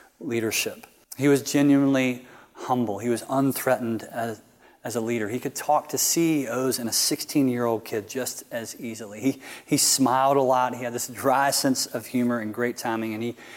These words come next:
he usually spoke softly and said very few words. In fact, one of my life goals, um, that I learned from Ray is, is to be able to say more with fewer words. But when you were with Ray, I think one thing that was really clear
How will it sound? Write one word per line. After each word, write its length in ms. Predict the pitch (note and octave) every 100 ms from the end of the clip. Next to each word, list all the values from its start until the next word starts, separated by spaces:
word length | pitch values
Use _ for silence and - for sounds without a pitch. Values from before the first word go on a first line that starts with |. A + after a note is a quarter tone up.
| -
he 120 | D3
usually 500 | C3 E3+ F#3 G3+ F#3+
spoke 680 | F3 - - C#3 C3+ - -
softly 720 | - C3+ C#3 - F3 G#3 A#3+ - - - -
and 220 | C#3 C3
said 180 | - D3
very 320 | A#2 C#3 C#3
few 260 | C#3 C#3+ B2+
words. 280 | A2+ G2+
In 40 | A#2+
fact, 160 | C#3
one 140 | C3 C#3+
of 80 | D3
my 120 | C#3
life 300 | C3 B2+ -
goals, 520 | C3 A#2+ A2+ G#2+ - - - - -
um, 360 | B2+ A#2+ A#2 B2 _ _ _
that 120 | B2
I 40 | A#2+
learned 240 | B2 B2
from 160 | B2 A#2+
Ray 180 | B2 A2+
is, 140 | A2
is 180 | - A2
to 140 | -
be 120 | B2 C#3
able 160 | C#3
to 60 | B2
say 600 | - - B2+ B2 B2 A#2+
more 520 | B2+ A2+ G#2+ G#2 G2+ - - - _ -
with 320 | A2 G2+ - _
fewer 360 | - - G#2+ G2+
words. 520 | G2 G2 F2+ - - _ _ _ _ -
But 120 | D3
when 120 | D3+
you 120 | F3+ G3+
were 100 | F3
with 220 | E3 D3+
Ray, 480 | B2 G2 G2+ G#2 - _ _ _ _ _ _ _ _ _ -
I 60 |
think 200 | - E3
one 180 | C#3 D#3
thing 120 | E3
that 100 | C#3+
was 140 | A#2+ G#2+
really 300 | B2 B2 A#2+
clear 880 | - - - - A2+ G#2 G2 -